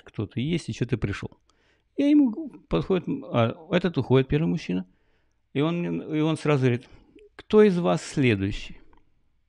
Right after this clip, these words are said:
Нас всего двое. Было настолько очевидно, что я следующий, но там девушка была ещё симпатичнее, чем я. И он ей уже улыбается, говорит: «Вы следующий?»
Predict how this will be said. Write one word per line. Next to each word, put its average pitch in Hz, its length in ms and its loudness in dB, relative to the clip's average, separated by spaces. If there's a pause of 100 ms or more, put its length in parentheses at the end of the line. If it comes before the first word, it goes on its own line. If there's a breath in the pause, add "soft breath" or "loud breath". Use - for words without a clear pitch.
(560)
Нас 127 140 0
всего 135 240 -2
двое. 131 400 -10 (840)
Было 127 280 4
настолько 156 360 2
очевидно, 156 460 2
что - 140 0
я 117 80 2
следующий, 98 380 0
но 92 100 -2
там 110 200 -2
девушка 101 360 -2
была 101 180 0 (480 loud breath)
ещё 131 500 0
симпатичнее, 135 840 -6
чем 113 240 -10
я. 113 180 -14 (600)
И 110 80 -2
он 110 100 2
ей 104 120 2
уже 101 200 -2
улыбается, 98 720 -4
говорит: 107 240 -6
«Вы 120 420 -8 (180)
следующий?» 151 440 -12